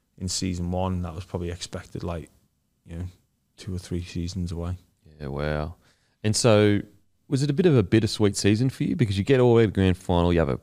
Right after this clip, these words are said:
Speaker 2: great year, but you lost it, you know?
Speaker 1: Yeah. Yeah, I mean, probably, again, wasn't expected, but,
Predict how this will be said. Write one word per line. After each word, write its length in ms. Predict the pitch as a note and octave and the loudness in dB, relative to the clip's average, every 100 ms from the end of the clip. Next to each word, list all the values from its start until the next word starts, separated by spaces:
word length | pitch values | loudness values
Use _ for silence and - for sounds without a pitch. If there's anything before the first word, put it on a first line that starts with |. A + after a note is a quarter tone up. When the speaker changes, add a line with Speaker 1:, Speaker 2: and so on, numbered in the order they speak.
| - | -2
Speaker 2:
great 300 | F#2 G2 - | 4 4 4
year, 380 | E2 D#2 - - _ _ _ _ _ - | 0 0 0 -6 _ _ _ _ _ -2
but 300 | D#2+ - E2 | -2 0 0
you 80 | |
lost 300 | E2+ G2 - | 2 0 -2
it, 100 | - - - _ | -8 -10 -18 _
you 120 | F#2+ | 2
know? 80 | D3+ | 4
Speaker 1:
Yeah. 240 | B2+ F2+ - _ _ _ _ _ | 2 -2 -10 _ _ _ _ _
Yeah, 260 | C#3 A#2+ G#2 | 2 2 2
I 40 | |
mean, 440 | G#2+ A2+ G#2 G2+ - _ _ | 0 0 -2 -6 -12 _ _
probably, 460 | - A#2+ A2 F#2+ C#2+ - _ - | 0 4 4 2 -4 -14 _ -4
again, 280 | G2+ G2+ | 0 2
wasn't 240 | G2 G2 F#2 | 2 2 0
expected, 560 | - - F2 - A2+ | -4 -8 -8 -2 -2
but, 140 | F2+ | -2